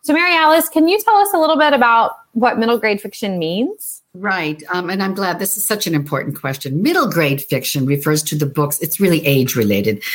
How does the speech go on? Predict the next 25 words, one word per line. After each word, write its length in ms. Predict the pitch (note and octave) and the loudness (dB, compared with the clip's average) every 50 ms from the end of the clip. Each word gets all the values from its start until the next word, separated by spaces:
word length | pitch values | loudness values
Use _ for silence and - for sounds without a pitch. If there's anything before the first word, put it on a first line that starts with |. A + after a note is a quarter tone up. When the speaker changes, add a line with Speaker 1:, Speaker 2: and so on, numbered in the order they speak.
| - - - - - | -10 -12 -12 -6 0
Speaker 2:
written 340 | D3+ D3+ G#3+ A3+ A#3+ B3 | 2 2 2 4 4 2
for 200 | A#3+ - - G3+ | 2 2 2 2
readers 360 | E3+ D#3 D3 C#3 C3+ C#3+ C#3 - | 4 4 4 4 4 2 0 0
between 440 | - D3+ C#3+ - - D3 C3+ C#3 | -2 -2 -2 0 0 2 2 2
about 580 | C#3 C3 B2 B2 - F3+ F3 F3 E3+ E3+ E3+ - - | 2 0 -2 -2 -2 -2 0 2 0 0 -2 0 0
eight 280 | D3+ D#3 D#3 D3+ D#3 - | 2 2 2 0 -2 -6
to 180 | - - C#3+ - | -8 -8 -6 -8
twelve. 560 | - - - B2 A2 G2 - - - - - - - - - - - - | -8 -4 -2 -2 -2 -2 -2 -4 -10 -16 -16 -16 -18 -18 -18 -14 -6 0
And 160 | D#3+ E3 E3+ | 2 2 4
these 240 | G#3 A#3+ C4+ - - | 4 2 0 -2 -2
kids 320 | - - A#3+ G#3+ F3 - - - | 0 2 2 2 2 0 0 0
are 280 | C#3+ D3+ D3 C#3+ C#3+ | 2 2 4 2 2
still 440 | D3 - - - - A3 G#3+ G#3+ - - - - | 0 -2 -4 0 0 0 0 0 -6 -12 -12 -6
children, 540 | - - - - A#3 G#3+ - D3+ C#3 C3 C#3 | -4 -4 0 2 2 2 2 2 2 2 2
but 180 | D3+ C#3+ C#3+ | 0 0 0
they're 140 | - D#3+ D3+ D3+ | 2 0 0 0
just 400 | D3+ D3+ - A#3+ B3 - - - | -2 -2 -2 -2 -2 -2 -2 -2
developmentally 1040 | F3 D#3+ D3+ D#3+ E3 E3+ E3+ E3 - D3 C#3+ C#3+ D3 D3 D3 - C#3+ B2 A#2+ B2 - - | 0 2 2 2 2 2 0 0 2 2 4 4 4 2 0 -2 -2 -2 -2 -2 -2 -2
on 160 | C3+ C3+ C3 | -2 0 0
the 80 | C3+ C3+ | -2 -2
cusp 500 | - - - D3+ B2+ A#2 - - - - - - - - - - - | -6 -6 -4 -4 -2 -2 -4 -6 -8 -12 -18 -18 -18 -18 -14 -4 -2
of 180 | D3+ C3+ C#3+ - | -2 -2 0 2
be-, 240 | C#3+ B2+ B2 B2 - | 2 2 2 0 0
reaching 440 | C3+ D3 C#3 - - C#3 C3+ - - | 2 2 2 2 2 0 -2 -2 0
adolescence. 800 | G#2 A#2 A#2+ A2+ G#2 G2+ F2+ - - - G#2 - - - - - | -2 0 0 2 2 2 0 0 -4 -6 -6 -4 -4 -4 -4 -6